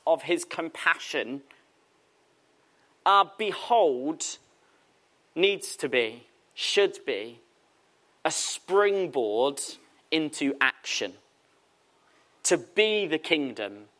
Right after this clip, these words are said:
and to bring God's kingdom in our communities.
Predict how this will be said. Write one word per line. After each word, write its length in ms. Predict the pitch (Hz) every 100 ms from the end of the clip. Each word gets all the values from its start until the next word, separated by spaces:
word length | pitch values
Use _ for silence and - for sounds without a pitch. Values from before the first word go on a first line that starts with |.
| _ _ -
and 180 | 147
to 140 | 139 139
bring 600 | - 156 160 139 131 117
God's 340 | 131 110 - -
kingdom 480 | 117 107 101 87 _ _ _ _ _ _ _ _ _ -
in 140 | 151
our 120 | 151 147
communities. 960 | - 139 139 123 - 98 - - -